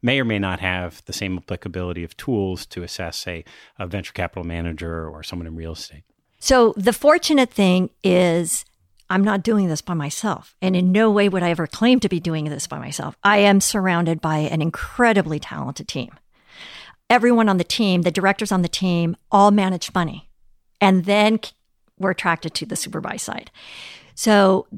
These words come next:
Speaker 2: they all bring their areas of expertise.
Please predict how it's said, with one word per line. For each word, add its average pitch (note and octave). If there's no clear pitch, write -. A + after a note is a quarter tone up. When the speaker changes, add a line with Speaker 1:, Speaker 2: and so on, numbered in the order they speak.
Speaker 2:
they A#3
all G3+
bring F3+
their F3
areas D3+
of D#3
expertise. -